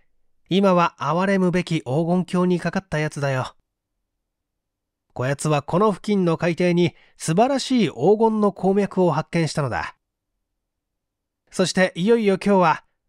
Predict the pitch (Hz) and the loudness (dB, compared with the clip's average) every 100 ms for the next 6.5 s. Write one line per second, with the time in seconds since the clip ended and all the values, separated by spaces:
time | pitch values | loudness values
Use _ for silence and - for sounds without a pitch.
0 | _ 135 165 156 147 - 135 - 147 147 | _ -2 -2 0 -4 -2 -4 -2 -2 0
1 | 147 - - _ _ - 190 220 220 220 | -2 -4 -16 _ _ 0 2 4 2 2
2 | 220 208 180 - 180 185 180 170 - 202 | 2 2 0 0 -2 2 0 0 -2 2
3 | 233 254 233 233 220 202 262 202 - - | 2 2 0 2 2 2 0 -2 -2 -8
4 | 110 110 110 - _ _ _ _ _ _ | -6 -6 -8 -10 _ _ _ _ _ _
5 | _ _ _ _ _ _ _ _ _ 143 | _ _ _ _ _ _ _ _ _ -2
6 | 185 285 254 101 | 0 2 2 0